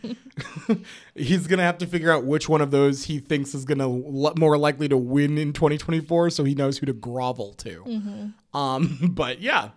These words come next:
Speaker 2: that's, that's something interesting that we're gonna, um, follow at some point.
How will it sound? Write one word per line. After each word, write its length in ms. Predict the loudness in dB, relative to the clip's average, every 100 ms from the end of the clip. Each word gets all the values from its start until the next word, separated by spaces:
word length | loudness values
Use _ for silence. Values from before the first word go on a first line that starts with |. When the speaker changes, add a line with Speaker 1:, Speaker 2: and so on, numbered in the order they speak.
| _
Speaker 2:
that's, 340 | -4 -4 -4 -20 _ _
that's 160 | -8 0
something 240 | 2 4
interesting 320 | 0 -2 -4 -4
that 80 |
we're 100 | -4 -4
gonna, 300 | -6 -8 -10
um, 420 | -14 -14 -16 -20 _
follow 560 | -12 -8 -8 -10 -10 -12
at 100 | -12
some 320 | -10 -8 -10
point. 400 | -14 -16 -20